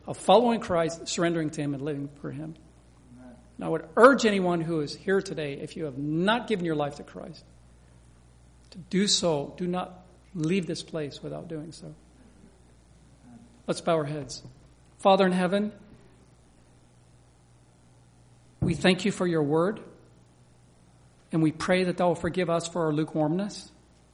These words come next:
We pray that thou forgive us for our pride, our, our backsliding, for our amalgamation with the world. And I pray that the Holy Spirit will come near to us, that he will open up to us the preciousness of Jesus,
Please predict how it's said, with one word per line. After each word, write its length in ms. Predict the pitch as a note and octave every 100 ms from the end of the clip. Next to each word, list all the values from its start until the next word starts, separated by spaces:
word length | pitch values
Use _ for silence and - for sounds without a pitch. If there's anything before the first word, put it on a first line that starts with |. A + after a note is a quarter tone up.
| _ - - - -
We 80 | D#3+
pray 240 | - F3
that 60 | F3
thou 120 | D#3
forgive 300 | F3+ D#3+ E3+
us 100 | E3
for 200 | F3 D#3+
our 60 |
pride, 480 | C#3+ - D#3+ E3+ F3+ - -
our, 220 | D#3 - -
our 140 | D3+
backsliding, 880 | B2 E3+ D#3+ - F3 D#3+ D#3+ E3 D#3+ - - - - - - - - - - - - - - -
for 120 | -
our 140 | E3 D#3
amalgamation 720 | D#3 E3+ F3 E3+ F3+ F3 E3
with 100 | D3+
the 80 | C#3+
world. 400 | D#3 C#3+ B2+ - - - - - - - - - -
And 140 | D#3
I 100 | E3
pray 360 | E3 F#3 F3 F3
that 160 | F3
the 80 | E3+
Holy 220 | E3 F3+
Spirit 340 | F3 - F#3 E3
will 100 | D3
come 240 | F#3 E3+
near 160 | D#3 E3+
to 200 | F#3 F3+
us, 280 | G3 - - - - - - - - - - - -
that 100 | D3+
he 160 | G3+
will 160 | E3 E3+
open 260 | F3+ F#3
up 180 | E3+ E3+
to 120 | -
us 220 | F#3 E3+ -
the 80 |
preciousness 580 | - F3+ E3 D#3 - D3+
of 160 | D#3 B2+
Jesus, 500 | D#3+ E3 F#3 F#3+